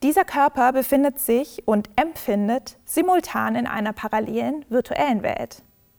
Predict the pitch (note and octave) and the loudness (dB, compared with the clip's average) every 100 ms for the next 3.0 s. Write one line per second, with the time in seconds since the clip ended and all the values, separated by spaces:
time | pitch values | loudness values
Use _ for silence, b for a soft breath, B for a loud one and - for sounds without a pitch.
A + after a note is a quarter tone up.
0 | b b b b b b - A#3+ - E4 | b b b b b b 2 2 2 0
1 | F4+ - C4 A#3+ A3+ A3 A3 A3+ A3 - | 0 -2 2 4 4 4 4 2 0 -2
2 | A3 A3 G#3 A3 B3 C4+ D4 F4 - - | 2 4 6 4 4 2 0 -4 -10 -12